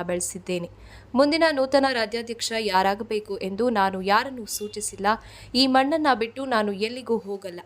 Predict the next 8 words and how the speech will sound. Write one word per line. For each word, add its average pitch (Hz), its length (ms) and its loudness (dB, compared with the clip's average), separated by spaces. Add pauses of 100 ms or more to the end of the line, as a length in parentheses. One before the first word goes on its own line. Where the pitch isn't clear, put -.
(100)
ಸದ್ಯ 214 440 -6
ಬಿ 202 180 -6
ಜೆ 214 220 -4
ಪಿ 214 220 2
ರಾಜ್ಯಾಧ್ಯಕ್ಷರ 202 680 -2 (520)
ರೇಸ್‌ನಲ್ಲಿ 233 680 2
ನಾನು 233 320 -2
ಇಲ್ಲ. 190 280 -6